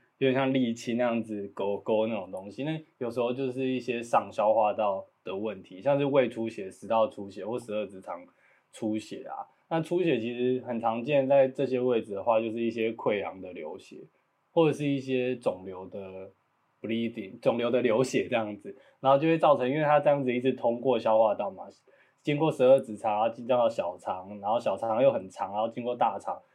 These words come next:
其实这些水分吸收，然后再加上你身体的一些酵素会改变这个流出来血的质地，所以最后大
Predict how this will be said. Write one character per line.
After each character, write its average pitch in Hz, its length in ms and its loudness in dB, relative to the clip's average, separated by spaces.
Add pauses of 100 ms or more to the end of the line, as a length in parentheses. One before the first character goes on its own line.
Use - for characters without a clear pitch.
其 135 140 -4
实 135 40 -4
这 156 60 0
些 165 80 2
水 120 220 -2
分 139 180 2
吸 123 160 -8
收， 123 120 0
然 117 120 2
后 120 60 2
再 135 100 6
加 123 180 0
上 123 160 0
你 101 80 -8
身 117 200 -6
体 113 120 -4
的 101 60 -6
一 107 60 -6
些 113 60 -8
酵 107 240 -2
素 107 180 -8
会 113 260 -4 (240)
改 101 180 -2
变 113 240 -2
这 110 120 -4
个 92 400 -8 (240)
流 113 180 -2
出 135 120 -2
来 107 180 4
血 104 260 -8
的 92 100 -12
质 95 240 -20
地， 117 160 -4
所 139 120 0
以 131 40 4
最 135 100 -2
后 131 60 2
大 135 140 0